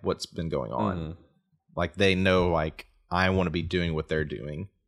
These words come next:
Speaker 1: So, you know, they're
Speaker 2: Right.
Speaker 1: kinda setting up, like, we're about to see Torres as Falcon.
Speaker 2: Well, that's
Speaker 1: And
Speaker 2: what I
Speaker 1: we're gonna
Speaker 2: thought
Speaker 1: see.
Speaker 2: when,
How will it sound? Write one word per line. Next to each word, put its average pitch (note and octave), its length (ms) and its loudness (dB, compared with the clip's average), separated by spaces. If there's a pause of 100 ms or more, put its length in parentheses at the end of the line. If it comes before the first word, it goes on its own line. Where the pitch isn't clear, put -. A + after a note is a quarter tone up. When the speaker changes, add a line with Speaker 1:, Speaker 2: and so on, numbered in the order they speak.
(300)
Speaker 1:
So, - 160 -4
you F#2+ 140 2
know, G2 140 6
they're F#2 80 4
Speaker 2:
Right. - 80 0
Speaker 1:
kinda F2 140 2
setting E2 440 2
up, D#2 180 2
like, D#2 280 0 (320)
we're G#2 240 4
about A#2 240 6
to B2+ 80 2
see A#2 140 2
Torres F2+ 580 4
as E2 120 -4
Falcon. C#2 460 -6 (380)
Speaker 2:
Well, D#3 160 4
that's G2 240 4
Speaker 1:
And F2 100 6
Speaker 2:
what - 80 6
I E3 100 6
Speaker 1:
we're E2+ 100 -4
gonna D3 220 8
Speaker 2:
thought C3 80 6
Speaker 1:
see. E2+ 160 -2 (260)
Speaker 2:
when, C3 340 -2